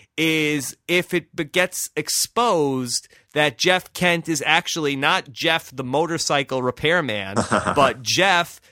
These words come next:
Speaker 1: the famous baseball player.
Speaker 2: Yeah, yeah. I think, uh, it's only gonna be a matter of time because he's already been recognized by someone else on his tribe.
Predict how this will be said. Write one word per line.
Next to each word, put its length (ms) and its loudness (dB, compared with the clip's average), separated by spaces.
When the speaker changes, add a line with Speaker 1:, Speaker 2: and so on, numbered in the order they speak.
Speaker 1:
the 200 0
famous 540 0
baseball 640 0
player. 460 -4
Speaker 2:
Yeah, 480 4
yeah. 200 4
I 120 2
think, 340 -2
uh, 420 4
it's 160 -8
only 180 0
gonna 120 -2
be 80 2
a 40 2
matter 200 0
of 80 -6
time 260 -4
because 320 -2
he's 140 0
already 220 4
been 120 2
recognized 460 0
by 80 0
someone 240 0
else 180 2
on 80 0
his 100 -2
tribe. 420 2